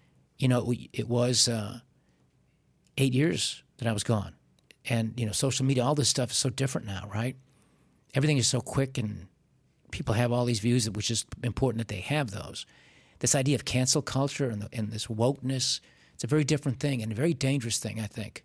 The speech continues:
I think freedom is in danger in the United States. And I think that the hyper-partisan nature of our politics is making ma-, things worse, not better.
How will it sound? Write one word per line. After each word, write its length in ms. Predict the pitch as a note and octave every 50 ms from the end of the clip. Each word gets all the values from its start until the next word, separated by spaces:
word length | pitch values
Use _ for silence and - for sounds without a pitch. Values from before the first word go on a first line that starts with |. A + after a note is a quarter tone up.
| _
I 60 | - B2+
think 120 | D3 -
freedom 400 | - - - C#3+ C#3+ C#3+ D3+ D3
is 100 | B2+ A#2
in 80 | B2+ B2+
danger 320 | B2+ A#2+ B2 C3 B2+ C3+
in 60 | C3
the 60 | B2 A#2+
United 320 | A#2 B2 A#2+ B2+ A#2 -
States. 460 | - - B2 A#2 A#2+ C3 - - - - - _ _ _ _ _ _ _ _ - - - _ -
And 100 | C3+ A#2+
I 60 | A#2 A2+
think 260 | - D3+ D#3 C#3 -
that 200 | C#3 A#2+ A#2 - _ _ _ _ _ _ _ _ _ _ _ _ _ _ _ _ _ - - -
the 240 | C3+ A#2 B2 A#2 G#2+
hyper-partisan 1040 | - - - D#3+ E3+ - - E3 - - - - C#3+ C#3+ C#3+ C3 - - C3 B2
nature 280 | A#2+ B2+ B2 - - B2
of 80 | G#2+ A2
our 100 | A2 G#2+
politics 800 | - - - B2+ A#2+ A#2 A2+ - - - - - - - - - _ _ _ _ _ _ _ _ -
is 100 | B2 A2+
making 280 | B2+ B2+ B2 - C3 A2+
ma-, 80 | A2 A2 -
things 280 | - B2+ A#2 A2+ - -
worse, 320 | A2+ A#2 A#2+ A#2 - -
not 240 | A#2+ A2 G#2+ G#2 -
better. 340 | A2+ G#2 G2+ A2+ A#2 A2+